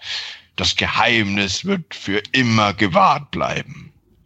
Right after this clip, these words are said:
Dann wirft die Bestie den Kopf zurück und stößt ein heiseres Kichern aus.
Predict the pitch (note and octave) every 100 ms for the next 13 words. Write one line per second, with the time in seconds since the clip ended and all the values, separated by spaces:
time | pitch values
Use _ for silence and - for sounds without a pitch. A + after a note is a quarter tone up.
0 | _ - A2+ D#3 E3 C#3 G2 F2 - -
1 | E2 - - G2+ E2+ F2 B2+ A#2 - -
2 | F2+ F2 - - - G2 F2+ - - A#2
3 | A2+ - - F2 F2 - G2+ D#3 D3 C#3
4 | B2 B2 - - B2+ - B2+ - D#3+ -
5 | - -